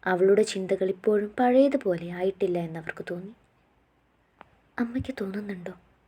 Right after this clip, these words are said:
ഞാൻ, ഞാനൊരു ശാപമാണെന്ന്?" ഏറെ നേരത്തിന് ശേഷം മറ്റേതോ ലോകത്തിൽ നിന്നെന്ന പോലെ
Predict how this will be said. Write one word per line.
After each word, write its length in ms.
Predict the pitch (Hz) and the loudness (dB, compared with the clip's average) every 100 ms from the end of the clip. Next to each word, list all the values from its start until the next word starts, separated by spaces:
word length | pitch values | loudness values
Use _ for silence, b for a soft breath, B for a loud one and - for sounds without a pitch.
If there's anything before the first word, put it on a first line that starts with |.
| _ _ _ | _ _ _
ഞാൻ, 200 | 202 - _ _ _ _ _ _ - | -14 -14 _ _ _ _ _ _ -12
ഞാനൊരു 400 | 233 233 247 - | -2 0 0 -4
ശാപമാണെന്ന്?" 720 | - 208 202 247 214 220 226 269 _ _ _ _ - _ _ _ _ _ _ - | -6 -6 -4 -4 -6 -6 -10 -14 _ _ _ _ -20 _ _ _ _ _ _ 8
ഏറെ 300 | 294 311 339 | 10 12 8
നേരത്തിന് 480 | 311 277 269 277 269 | 6 4 4 4 6
ശേഷം 380 | 254 233 240 226 | 8 8 6 2
മറ്റേതോ 440 | 214 - 247 240 | 0 6 6 8
ലോകത്തിൽ 500 | 226 202 208 220 233 220 | 8 6 4 2 2 2
നിന്നെന്ന 360 | 214 208 202 | 0 -2 -2
പോലെ 300 | 202 190 175 | 0 0 -2